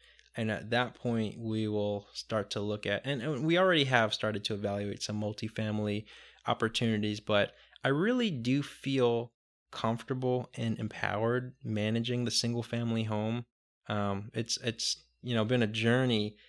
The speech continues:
getting really comfortable with them, but I feel like as, and especially this is because of my tradesman background and, you know, the fact that I even, I,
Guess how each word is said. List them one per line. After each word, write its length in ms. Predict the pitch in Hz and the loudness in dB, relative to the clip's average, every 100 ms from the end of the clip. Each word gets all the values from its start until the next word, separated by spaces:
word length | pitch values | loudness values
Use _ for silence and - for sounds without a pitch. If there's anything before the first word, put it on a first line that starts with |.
| - _ | -20 _
getting 260 | 117 110 107 | 0 2 2
really 240 | 113 107 | 2 2
comfortable 440 | - 117 - 113 | 2 -2 0 -2
with 120 | 104 107 | -2 0
them, 160 | 101 | -2
but 240 | 101 98 110 | 0 0 0
I 140 | 110 | -2
feel 260 | - 131 127 | 0 0 4
like 360 | 117 104 - - | 4 4 -2 -6
as, 240 | 110 - | -4 -4
and 140 | 117 110 | -2 -2
especially 640 | - 117 - - 110 110 - - - | 0 2 2 0 -2 -4 -14 -20 -6
this 160 | 120 | -4
is 60 | - | -2
because 340 | 113 113 117 113 | -2 0 0 2
of 80 | 107 | 0
my 160 | 104 | 0
tradesman 640 | 101 - 117 117 110 113 110 | -2 -2 0 0 0 0 2
background 760 | 101 101 117 - 104 101 101 101 | 2 2 2 0 -4 -2 -2 -2
and, 220 | 98 95 - _ _ _ _ _ | -4 -6 -10 _ _ _ _ _
you 100 | 123 | 0
know, 180 | 110 101 | 2 2
the 60 | 104 | 2
fact 280 | 117 117 120 | 0 2 2
that 100 | 113 | 2
I 80 | |
even, 560 | 107 117 110 107 104 101 - | 2 0 0 0 0 -4 -4
I, 100 | 107 | -2